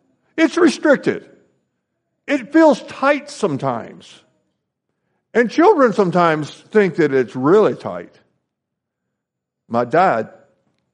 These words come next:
when he was a boy, they had a culvert going under the driveway.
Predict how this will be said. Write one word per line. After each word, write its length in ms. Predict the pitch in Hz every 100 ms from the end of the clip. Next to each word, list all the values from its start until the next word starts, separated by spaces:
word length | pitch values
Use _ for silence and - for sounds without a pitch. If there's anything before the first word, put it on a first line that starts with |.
| _ _
when 120 | - 135
he 80 |
was 140 | 156 123
a 40 |
boy, 460 | 110 160 151 131 120
they 60 | 127
had 100 | 120
a 40 |
culvert 580 | - 180 190 151 - 135
going 280 | 143 156 147
under 220 | 151 135
the 100 | 120
driveway. 640 | 151 175 170 131 107 110